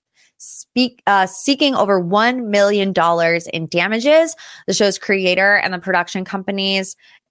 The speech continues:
uh, involved dispute her claims. Both Dang and Smith were apparently excluded from the final broadcast of season five. I, a lot to take in, very heavy.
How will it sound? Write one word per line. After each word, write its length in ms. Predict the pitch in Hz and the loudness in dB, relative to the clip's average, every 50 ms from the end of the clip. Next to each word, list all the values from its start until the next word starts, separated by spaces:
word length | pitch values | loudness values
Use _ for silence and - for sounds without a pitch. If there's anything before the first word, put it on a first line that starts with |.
| _ _ - | _ _ 0
uh, 220 | 185 180 175 170 - | 2 2 2 2 0
involved 480 | - 196 190 170 180 170 175 202 202 - | 0 -2 0 0 2 2 2 2 0 -2
dispute 520 | 202 190 - - - - 202 220 247 - | -6 -6 -6 -8 -6 -4 -2 -2 -2 0
her 160 | - 247 240 | 2 0 0
claims. 580 | 233 240 - 226 208 214 247 349 415 - - - - - - - _ _ _ _ _ _ | 0 0 -2 0 0 0 0 -2 -6 -8 -12 -12 -14 -20 -20 -20 _ _ _ _ _ _
Both 580 | - 175 - 226 214 220 240 262 - - 214 214 | -20 -4 2 4 4 4 4 0 -4 -8 -12 -2
Dang 360 | - 220 202 202 202 202 196 | 0 2 4 4 2 0 0
and 260 | - 196 190 185 190 | 0 0 0 0 -2
Smith 400 | 185 - - - 233 294 359 392 - _ - - _ | -4 -8 -4 0 2 2 2 0 -2 _ -18 -10 _
were 280 | 202 202 196 190 190 - | 2 4 4 4 4 2
apparently 480 | - - 202 190 185 165 - 180 175 - | -2 -4 -4 -4 -4 -4 -6 -8 -6 -6
excluded 600 | - 165 - - - - 269 277 269 254 254 214 | -6 -6 -8 -10 -6 0 0 2 4 4 2 0
from 300 | - - 196 190 185 180 - | 0 -2 -2 -2 -2 -8 -10
the 100 | - 180 | -10 -6
final 320 | - 180 170 165 165 160 | -4 -2 -4 -2 -4 -6
broadcast 640 | 160 - 156 143 156 160 - - 170 165 160 - - - - | -4 -2 -2 -2 -2 -2 -4 -6 -6 -6 -6 -10 -10 -2 0
of 180 | 156 151 147 - | 0 0 0 -4
season 440 | - - - 156 147 - 151 151 147 - | -12 -12 -10 -10 -10 -10 -12 -14 -8 -6
five. 240 | - - - - - - _ _ _ _ _ _ _ _ _ _ _ _ _ _ _ _ - - | -6 -4 -4 -8 -10 -12 _ _ _ _ _ _ _ _ _ _ _ _ _ _ _ _ -4 -4
I, 160 | 214 190 - - - | -2 -2 -2 -4 -6
a 60 | 156 | -4
lot 640 | 147 120 - - 165 165 185 165 170 175 208 254 - | -2 -2 -4 -4 0 0 0 2 2 0 -2 -4 -6
to 80 | - 214 | -10 -4
take 260 | - 214 180 180 - | -2 -2 -2 0 -2
in, 320 | 180 175 180 190 226 302 - - - - - - - _ | -2 0 2 0 0 -2 -6 -10 -18 -20 -20 -20 -14 _
very 360 | 180 175 196 196 190 202 196 | -4 -2 0 0 2 0 0
heavy. 520 | 196 180 170 165 160 175 185 220 269 311 | 0 -2 -2 -4 -2 -2 0 0 0 0